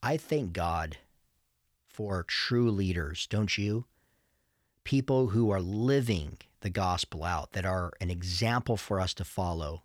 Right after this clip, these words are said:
Because in this case, we're gonna see in, in the context today,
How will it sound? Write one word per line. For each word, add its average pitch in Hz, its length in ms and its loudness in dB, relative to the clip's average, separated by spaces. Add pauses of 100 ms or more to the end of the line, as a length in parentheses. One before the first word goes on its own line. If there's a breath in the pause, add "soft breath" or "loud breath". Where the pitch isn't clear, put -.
Because 101 320 0
in 92 120 2
this 156 180 2
case, 120 260 0
we're 107 100 2
gonna 101 100 0
see 101 180 -2
in, 90 180 -4
in 95 100 -4
the 92 60 -2
context - 520 -4
today, 95 380 -2